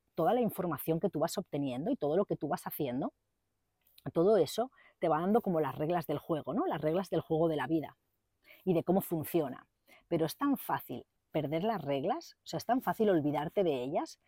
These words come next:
en cuanto vuelves a tu núcleo de siempre, a tu entorno, a tus malos hábitos, en cuanto vuelves a eso, vuelves a perder las reglas y tienes que volver a hacer el esfuerzo de recuperarlas. Por eso es tan importante el proceso diario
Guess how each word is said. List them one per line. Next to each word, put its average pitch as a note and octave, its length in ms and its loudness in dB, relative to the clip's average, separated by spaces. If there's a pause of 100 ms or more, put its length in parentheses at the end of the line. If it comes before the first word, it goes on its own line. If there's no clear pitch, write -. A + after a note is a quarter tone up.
(220)
en E3+ 120 -2
cuanto D#3 300 -2
vuelves D#3 460 0 (100)
a G3+ 120 2
tu D#3+ 340 0
núcleo E3+ 480 2
de E3 100 0
siempre, F#3 640 0
a E3 100 -8
tu C#3+ 140 -6
entorno, F3 720 0
a E3+ 120 -8
tus - 360 -8 (300)
malos E3 340 0
hábitos, E3+ 600 2
en E3 100 -6
cuanto D#3 280 -2
vuelves F#3+ 360 -2
a F3 100 -2
eso, G#3+ 280 -2 (120)
vuelves F3+ 600 2 (380)
a E3 80 0
perder D#3+ 400 -2
las D3 180 -4
reglas C#3 380 -6
y D#3+ 100 -8
tienes C4 380 2
que - 100 0
volver F3 240 2
a G3 40 4
hacer - 180 -2
el A3 80 2
esfuerzo G3 460 -2
de F#3+ 80 2
recuperarlas. D3+ 800 -6 (300)
Por E3+ 140 2
eso G#3+ 140 -2
es - 80 -14
tan A#3+ 160 4
importante G#3 500 -2
el A#3 60 -2
proceso E3+ 400 -4
diario E3 480 0